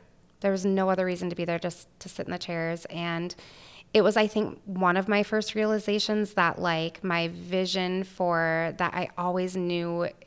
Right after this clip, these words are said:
it was not just about selling products to people, like, that, that was never gonna fill my cup. Like, it was about the relationships you made with people, good, bad, or otherwise, was, like, right there and then. And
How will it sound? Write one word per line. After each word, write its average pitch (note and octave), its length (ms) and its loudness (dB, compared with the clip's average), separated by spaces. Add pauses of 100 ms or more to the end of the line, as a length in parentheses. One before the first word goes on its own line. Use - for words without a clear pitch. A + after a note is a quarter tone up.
it F#3 120 -8
was F3+ 160 -8
not E3 300 -2
just - 160 -12
about E3+ 180 -8
selling E3 240 -6
products E3 380 -8
to - 60 -10
people, E3 640 -8
like, E3 300 -8
that, - 240 -4
that D#3+ 140 -4
was F3 140 -8
never E3+ 360 0
gonna E3+ 140 -4
fill E3+ 200 -4
my E3 120 -2
cup. E3 360 -4
Like, D#3+ 320 -2
it E3+ 120 -6
was E3 160 -8
about D#3+ 380 -6
the F3 80 -6
relationships E3 600 -6
you E3+ 80 -8
made E3 140 -6
with E3+ 120 -8
people, E3 560 -6 (560)
good, G#3+ 260 0
bad, E3+ 280 2
or D#3 100 -2
otherwise, D#3 1000 -4
was, E3 200 -4
like, D#3 240 -6
right E3 220 -2
there E3+ 160 -2
and E3 160 -4
then. D#3+ 300 -4 (100)
And E3 340 -4